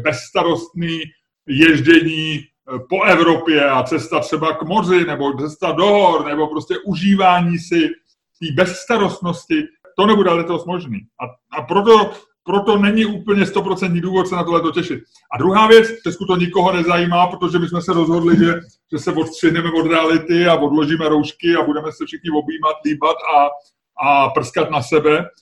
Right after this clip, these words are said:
Nicméně v Německu vyrostlo číslo R nula, který tak sledujeme, na skoro tři, na nějakých dvě celých osm, dvě celých devět. Ono je to samozřejmě daný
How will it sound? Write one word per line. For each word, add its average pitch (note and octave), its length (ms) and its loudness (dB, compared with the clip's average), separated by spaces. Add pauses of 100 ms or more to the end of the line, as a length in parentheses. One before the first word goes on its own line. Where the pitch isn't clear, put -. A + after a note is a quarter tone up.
(120)
Nicméně F3 360 -4
v D#3+ 80 -4
Německu E3+ 440 -4
vyrostlo E3 440 2
číslo F3 420 -4
R E3+ 140 2
nula, D#3 260 0
který D#3 200 0
tak E3+ 160 0
sledujeme, D3+ 480 0 (460)
na D3 180 2
skoro D#3+ 280 0
tři, D#3 420 0
na C#3 60 -6
nějakých C3+ 220 -4
dvě B2+ 140 -2
celých C3+ 280 -2
osm, B2+ 280 -4
dvě C3 120 -2
celých C3 220 -4
devět. C3+ 220 -2 (300)
Ono C3 100 -2
je C#3 40 -2
to C#3+ 80 -2
samozřejmě C#3 380 -4
daný C3+ 280 -2